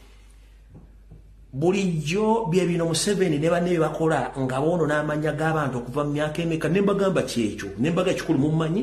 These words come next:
nze Lumbuya, omusajja bibyo yabyogedde, ku byonna ne, ne bagamba, "Nedda."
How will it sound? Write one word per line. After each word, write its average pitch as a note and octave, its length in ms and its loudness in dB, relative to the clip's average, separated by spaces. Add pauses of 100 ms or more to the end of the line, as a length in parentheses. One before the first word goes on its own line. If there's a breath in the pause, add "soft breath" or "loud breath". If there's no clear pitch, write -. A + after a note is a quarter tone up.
nze A2 180 -4
Lumbuya, D#3 480 0 (560 loud breath)
omusajja D3 440 0
bibyo D#3 160 2
yabyogedde, D#3 800 0 (340 loud breath)
ku C#3+ 80 -4
byonna D3 360 0
ne, D3+ 140 0
ne C#3 360 -2
bagamba, D#3+ 260 2
"Nedda." C3+ 520 -2